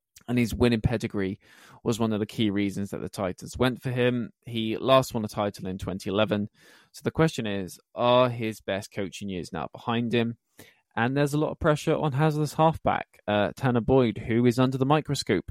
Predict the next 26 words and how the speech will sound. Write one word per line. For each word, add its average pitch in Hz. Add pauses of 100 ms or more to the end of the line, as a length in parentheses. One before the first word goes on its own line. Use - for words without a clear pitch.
and 104
needs 120
to -
step -
it -
up -
at -
seven 104
or 110
face 113
being 123
ousted 120
in 87
the 95
position. - (800)
He 110
has 104
seven 120
tries 98
in 98
sixty -
N 92
R 90
L 85
games, 85
so 107